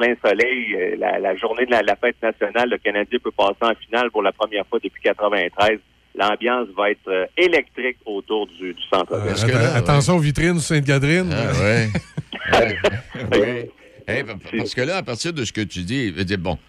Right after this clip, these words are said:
Speaker 3: Bergevin avait bien mesuré, je veux dire, les joueurs repêchés, euh, Perry, bon, puis une couple d'autres. Puis,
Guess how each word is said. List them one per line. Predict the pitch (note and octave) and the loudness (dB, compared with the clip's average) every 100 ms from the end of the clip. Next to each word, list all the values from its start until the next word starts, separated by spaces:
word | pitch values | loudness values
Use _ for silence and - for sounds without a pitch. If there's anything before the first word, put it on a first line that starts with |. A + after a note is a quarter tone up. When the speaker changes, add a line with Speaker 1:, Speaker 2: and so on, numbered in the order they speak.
| _ _ - | _ _ -6
Speaker 3:
Bergevin | C#3+ D3 C#3 D3+ F3+ | 0 2 2 2 2
avait | F#3+ C3 | 2 0
bien | G#2 D3+ | 2 0
mesuré, | D3+ C3 A#2 A#2 C3+ D3+ A#2 D#2+ | 2 2 2 4 4 2 -2 -6
je | - | -8
veux | B1 | -4
dire, | F2 A#2 | 0 2
les | G#2 | 2
joueurs | F2 G#2+ G2 | 4 4 4
repêchés, | F2 F2 D#2 F2 C3+ E3 | 4 2 2 0 0 2
euh, | A2+ E2+ | 2 2
Perry, | - F2 D#2 C#2+ D2 D#2 | 4 4 4 2 2 2
bon, | D2+ D2+ | 0 0
puis | - C2 B1+ | 0 0 0
une | C2+ | 0
couple | E2+ D2+ | 2 2
d'autres. | C#2+ A2 F2+ - - - - - - - | 2 0 -2 -8 -20 -20 -20 -20 -10 2
Puis, | C#3+ D#3 | 4 4